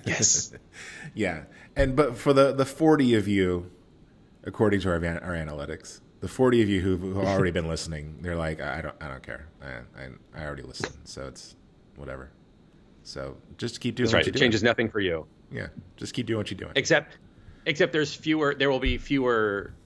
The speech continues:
Speaker 1: there will be fewer, like, allusions to video cues, visual cues that you'll miss
Speaker 2: Yeah.
Speaker 1: out on.
Speaker 2: Right.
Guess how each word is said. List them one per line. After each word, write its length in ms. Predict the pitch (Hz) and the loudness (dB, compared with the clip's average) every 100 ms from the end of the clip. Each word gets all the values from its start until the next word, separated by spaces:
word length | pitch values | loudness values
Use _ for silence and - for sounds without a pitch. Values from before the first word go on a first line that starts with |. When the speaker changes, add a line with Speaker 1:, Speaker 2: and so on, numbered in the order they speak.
| - - 110 | -20 -18 -2
Speaker 1:
there 120 | 120 | 0
will 80 | 110 | 2
be 100 | 107 | -2
fewer, 380 | - 120 107 95 | -2 2 2 2
like, 400 | 92 82 73 - - - - - _ - _ - - - _ - _ - - | 0 -2 -4 -16 -20 -16 -16 -16 _ -20 _ -20 -20 -20 _ -20 _ -12 -2
allusions 600 | 120 113 110 113 104 - | 2 4 2 0 -2 0
to 100 | 107 | -2
video 420 | 95 98 98 87 | 2 2 4 2
cues, 540 | 85 98 87 80 76 - | 0 -2 0 0 -4 0
visual 380 | 104 95 92 | 2 2 0
cues 420 | 90 - 82 80 - | 0 -2 -2 -2 -2
that 160 | 98 | -2
you'll 440 | 85 85 78 73 - - - - | 2 2 2 -2 -8 -20 -20 -10
miss 260 | 95 92 98 | -2 0 2
Speaker 2:
Yeah. 120 | 90 | 2
Speaker 1:
out 100 | 82 | 2
on. 380 | 78 71 69 73 - - _ _ _ _ _ _ _ _ - | 0 -2 -4 -10 -16 -20 _ _ _ _ _ _ _ _ -12
Speaker 2:
Right. 280 | 80 82 | -12 -12